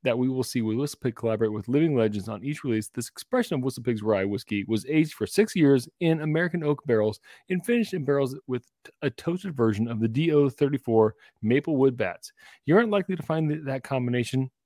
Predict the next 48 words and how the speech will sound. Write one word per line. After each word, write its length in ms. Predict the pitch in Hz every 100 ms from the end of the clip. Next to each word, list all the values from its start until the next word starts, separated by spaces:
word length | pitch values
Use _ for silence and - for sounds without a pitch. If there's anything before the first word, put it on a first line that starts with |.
| -
anywhere 400 | 120 127 120 120
else. 320 | 85 65 - _ _ _ - - _ -
Uh, 300 | 139 143 139 147 _ _ _ _ -
it's 160 | 131
bottled 400 | 135 160 233 240 143
at 120 | 131
ninety-six 640 | 131 135 165 202 190 180
point 260 | - 127 110 - -
five 340 | 135 180 196
six 340 | - - 127 -
proof 360 | - 101 98 _ - _ -
with 140 | 127
the 120 | 135 123
delayed 880 | 123 120 117 123 156 185 208 196 185 _
opening 300 | 147 131 143
for 120 | 123 117
the 80 |
opening 280 | 117 127 143
of 80 | 120
the 80 | 117
M 120 | 135
L 80 | 147
B 100 | 139
season. 320 | 123 110 110
You 60 | 113
should 100 | -
be 60 | 175
able 140 | 165
to 60 | 160
get 220 | 165 123
one 280 | 151 165 151
to 160 | 151
enjoy 320 | 147 123 113
the 140 | 104 -
season 400 | - 139 123 123 -
going 200 | 107 104
on 140 | 95
April 220 | 139 143 147
seventh. 320 | 92 87 - _ _ - _ -
You 120 | 127
can 80 | 135
order 260 | 175 190
through 240 | - 135 135 127
Whistle 200 | - 131
Pig 180 | 135 127
website 400 | 113 - 104 -
starting 320 | 131 123 113
on 240 | 120 117